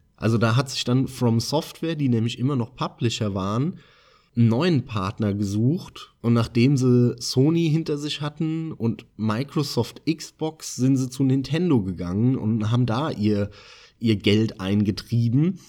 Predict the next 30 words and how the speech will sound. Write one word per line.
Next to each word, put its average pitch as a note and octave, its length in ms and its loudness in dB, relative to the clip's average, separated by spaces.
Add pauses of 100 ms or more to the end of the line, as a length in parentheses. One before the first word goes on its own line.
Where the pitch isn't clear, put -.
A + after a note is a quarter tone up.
(140)
Also A2 200 2
die, B2 260 4
die A#2 320 2 (460)
sind A#2+ 240 4
da C3+ 120 2
knallhart B2+ 760 0
anscheinend C#3+ 540 -6
im D3 120 -4
Hintergrund D#3+ 760 -6
und A#2 120 0
die A2+ 80 2
P A#2 200 -2
S A2 140 -6
P B2+ 240 -2
natürlich, C#3+ 640 -2
weil A2 120 -2
die A#2 100 -2
P A#2 180 -4
S G#2+ 160 -2
P C3 260 -2
in G#2+ 140 0
Japan A#2+ 720 -2
unfassbar D3 720 -2
erfolgreich B2 760 -6
war, F2+ 180 -6
auch G2+ 120 -2
noch A2 140 -2
zu - 160 -6
der G#2+ 160 0
Zeit. - 420 -6